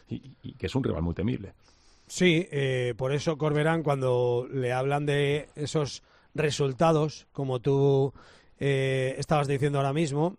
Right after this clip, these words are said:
Speaker 2: eh, que son los que ha obtenido en, en Liga en, en el último mes de, de competición, casi se echa a, a, a sonreír, ¿no? Corberán seguramente diciendo, "Ya me cambiaría yo por el, por el Barça ahora mismo", y sus,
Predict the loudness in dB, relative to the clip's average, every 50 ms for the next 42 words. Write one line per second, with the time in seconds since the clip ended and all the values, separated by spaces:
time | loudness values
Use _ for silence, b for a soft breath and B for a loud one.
0 | _ -18 -16 -14 -10 -8 -8 -4 -2 -2 0 0 0 -2 -4 -4 -6 -6 -4 -4
1 | -4 -2 -2 0 0 0 0 -2 -4 -4 -6 -4 -4 -2 -2 -4 -6 -6 -4 -2
2 | 0 0 2 2 2 0 0 0 -2 -6 -8 -10 -10 -8 -6 -4 -2 -2 0 0
3 | 0 0 2 0 0 0 0 0 0 0 -2 -4 -4 -2 -2 0 0 0 -2 0
4 | 0 -2 -2 2 2 2 4 2 0 -4 b b b b b b b b b -20
5 | -14 -8 -4 -4 -2 -2 -2 -2 0 0 0 0 2 2 2 2 2 2 0 -2
6 | -4 -4 -6 -8 -8 -6 -6 -6 -6 -6 -8 -10 -10 -8 -6 -6 -4 -2 -2 -2
7 | -2 -2 0 0 2 2 2 2 0 -2 -2 0 0 0 0 0 2 2 2 0
8 | 0 -4 -6 -10 -16 -12 -8 -6 -4 -2 0 0 0 0 0 0 0 0 0 -2
9 | -2 0 -2 -2 -4 b b b b b b -2 0 0 0 0 -2 -2 -2 -2
10 | -2 -2 -2 -2 -2 -2 -2 0 -2 -2 -2 -2 -2 -2 -2 -4 -6 -8 -12 b
11 | b b b b b -4 -2 0 0 2 2 0 0 0 0 0 2 2 2 0
12 | 0 0 0 0 -2 -2 -4 -4 -4 -2 -2 0 0 0 0 0 -2